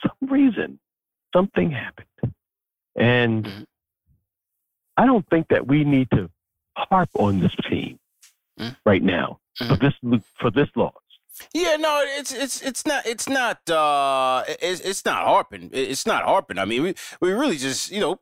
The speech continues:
Speaker 2: talking through what, what, what happened, you know, and, and appreciate the call, man. No, it's, it's not harping, especially af-, after the game that they had last night at Phoenix. Like I, like I said, coming into this game,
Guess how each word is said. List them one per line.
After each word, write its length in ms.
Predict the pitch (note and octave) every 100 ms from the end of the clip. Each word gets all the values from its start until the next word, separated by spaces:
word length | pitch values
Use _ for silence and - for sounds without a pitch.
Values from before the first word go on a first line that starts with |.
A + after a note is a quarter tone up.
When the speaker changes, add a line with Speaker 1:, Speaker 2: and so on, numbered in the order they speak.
| -
Speaker 2:
talking 380 | D#3 F#3 - F3
through 260 | D#3 G#3+
what, 320 | A#3 C#3+ D#3 C#3+
what, 240 | F3 - _ _ -
what 220 | C3 G3
happened, 420 | A#3+ E4+ - - _ _
you 100 | B2+
know, 240 | E3 B3 C4
and, 180 | F3
and 240 | E3 D#3 D#3+
appreciate 400 | G3 G#3 G#3+ G#3
the 60 |
call, 260 | D#3 A#3+ F#3+
man. 200 | B2+ D#3+
No, 160 | C4 E3+
it's, 160 | -
it's 160 | - -
not 220 | A#3+ A2
harping, 500 | B2 G3+ - A#2 G2+ - - -
especially 320 | - A3 - F3
af-, 140 | D3+
after 280 | D3 D3 D3
the 80 | C3+
game 180 | C3+ C3
that 140 | A#2+
they 80 | B2
had 180 | B2 A#2+
last 180 | A#2+ B2+
night 140 | B2
at 40 | G2+
Phoenix. 320 | A3 G3 -
Like 160 | E3+ F3
I, 100 | -
like 160 | G3+ F3+
I 60 |
said, 260 | F3+ G#3+ A#2+
coming 260 | E3 F3+ E3+
into 200 | A#3+ D#3
this 160 | D3
game, 340 | - D3 C#3+